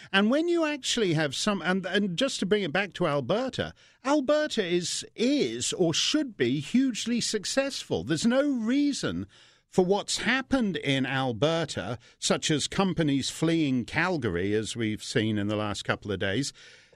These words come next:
um, there's no reason for that except the decisions being made in Ottawa. And once you put that dynamic in place, then you,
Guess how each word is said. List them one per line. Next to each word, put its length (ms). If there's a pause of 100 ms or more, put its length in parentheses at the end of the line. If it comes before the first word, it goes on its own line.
um, 420 (100)
there's 220
no 160
reason 480
for 160
that 300
except 560
the 100
decisions 720
being 340
made 320
in 160
Ottawa. 460 (580)
And 220
once 380
you 100
put 320
that 280
dynamic 640
in 180
place, 400
then 140
you, 120